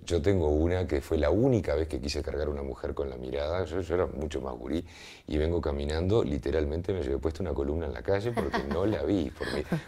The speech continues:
porque dije, "Voy a aguantar y la voy a mirar a los ojos". Y de tanto mirar a los ojos me llevé puesta una columna que creo que la gurisa todavía se está riendo de, de, de esa situación. U otra vez también en el teatro que estaban todos los cambios planeados. Que te,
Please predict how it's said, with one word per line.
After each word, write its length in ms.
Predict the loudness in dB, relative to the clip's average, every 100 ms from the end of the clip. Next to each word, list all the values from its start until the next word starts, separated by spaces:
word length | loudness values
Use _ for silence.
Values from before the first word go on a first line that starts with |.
| -2
porque 160 | 0
dije, 100 | 4
"Voy 100 | 6 6
a 40 |
aguantar 320 | 6 4 4
y 40 | 4
la 80 |
voy 80 | 6
a 40 | 4
mirar 240 | 2 0
a 60 | 0
los 220 | -2 -2
ojos". 280 | -4 -6 -8
Y 60 | -4
de 120 | -2
tanto 220 | -2 0
mirar 180 | 2 4
a 40 |
los 140 | 2 0
ojos 160 | -2
me 80 | -2
llevé 120 | -2
puesta 240 | -2 -4 -6
una 100 | -6
columna 360 | -4 -4 -4 -6 -14 -18 -20 -8
que 140 | -4
creo 160 | 0 2
que 60 |
la 60 | 2
gurisa 260 | 0 0 0
todavía 200 | 0 -2
se 60 |
está 140 | -4 -4
riendo 460 | -4 -4 -6 -6
de, 380 | -6 -8 -8 -10
de, 220 | -8 -8
de 100 | -6
esa 160 | -8 -8
situación. 600 | -8 -6 -6 -4 -4 -6 -10 -20 -20 -20 -20 -10
U 140 | -2 0
otra 240 | 4 4
vez 120 | 4
también 360 | 2 -2 0 0
en 80 | 0
el 120 | 0
teatro 360 | 0 0 0 -2
que 60 |
estaban 300 | -2 -4 -4
todos 120 | -2 -2
los 120 | -2
cambios 320 | -2 -2 -2
planeados. 600 | -2 -2 -2 -2 -2 -2
Que 100 | -4
te, 120 | -4